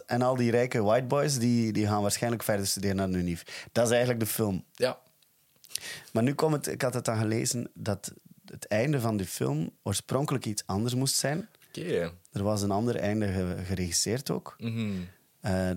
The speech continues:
Speaker 1: Paul Brickman is de regisseur en die heeft daarna bijna niets meer geregisseerd.
Speaker 2: Nee.
Speaker 1: En dat komt omdat hij zo gedegoteerd was over het feit dat hij zijn einde niet kreeg in
Speaker 2: Ah,
Speaker 1: Risky Business.
Speaker 2: oké.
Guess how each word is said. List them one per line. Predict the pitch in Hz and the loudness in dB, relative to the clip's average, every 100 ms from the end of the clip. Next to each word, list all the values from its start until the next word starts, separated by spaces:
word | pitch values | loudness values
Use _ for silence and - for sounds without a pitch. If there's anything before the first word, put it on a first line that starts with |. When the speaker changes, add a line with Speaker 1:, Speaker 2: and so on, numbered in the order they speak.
| - | -2
Speaker 1:
Paul | 107 | -2
Brickman | 92 101 131 131 | 0 -2 0 0
is | 127 | 0
de | 117 | 0
regisseur | 117 120 117 - 131 147 - | -2 0 0 0 -2 -4 -6
en | 101 | -4
die | 101 107 | 0 0
heeft | 107 | 0
daarna | 107 95 113 | -2 -2 -2
bijna | 113 113 113 | 0 0 2
niets | 98 123 139 | 0 0 -2
meer | 127 120 | -2 0
geregisseerd. | 107 98 92 - 139 175 - | 0 0 2 2 0 -4 -4
Speaker 2:
Nee. | 104 - - - _ | -4 -4 -20 -20 _
Speaker 1:
En | - | -6
dat | 104 - | -4 -2
komt | - 139 160 - | 4 4 4 0
omdat | 104 101 98 | 0 2 0
hij | 98 85 | 0 0
zo | 113 123 | 0 2
gedegoteerd | 135 101 110 95 90 - 120 156 | 0 2 0 0 -2 0 0 -2
was | 76 73 - - | -4 -2 -2 -2
over | 107 95 | -4 -4
het | - | -4
feit | - 113 - | 0 -2 -2
dat | 101 | -2
hij | 95 101 | 0 0
zijn | 95 | -2
einde | - 107 123 | -2 0 0
niet | 98 113 - | 0 0 -4
kreeg | - 110 113 - - - - - _ - | -4 -2 -4 -8 -18 -20 -20 -20 _ -4
in | 113 | 0
Speaker 2:
Ah, | 117 | 2
Speaker 1:
Risky | 131 131 107 | 2 0 0
Business. | 117 151 87 76 - - | 0 0 0 -2 -4 -6
Speaker 2:
oké. | - - 135 110 78 82 | -12 -4 0 2 0 -4